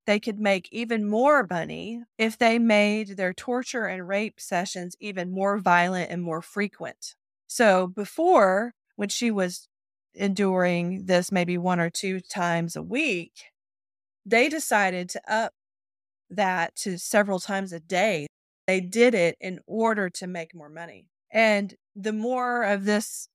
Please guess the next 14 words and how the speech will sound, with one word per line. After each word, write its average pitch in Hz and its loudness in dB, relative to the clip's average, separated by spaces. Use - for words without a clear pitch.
content 247 0
that 175 -4
they 175 2
would 165 -4
crank 175 -2
out 185 2
for 160 -8
the 202 -2
death 190 2
fetish - -2
community, 143 -12
the 196 0
more 208 2
people 190 0